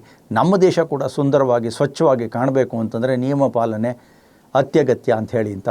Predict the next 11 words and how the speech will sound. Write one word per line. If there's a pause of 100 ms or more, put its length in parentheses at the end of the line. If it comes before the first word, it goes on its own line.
ಅನ್ಸುತ್ತೆ. (540)
ಒಂದು (120)
ಪಕ್ಷಿ (1080)
ದಿನವೆಲ್ಲ (180)
ಓಡಾಡಿ (440)
ತನ್ನ (160)
ಗೂಡಿಗೆ
ಮರಳಬೇಕು
ಅಂತ
ಅನ್ನೋದು
ಗೊತ್ತಾಗುತ್ತೆ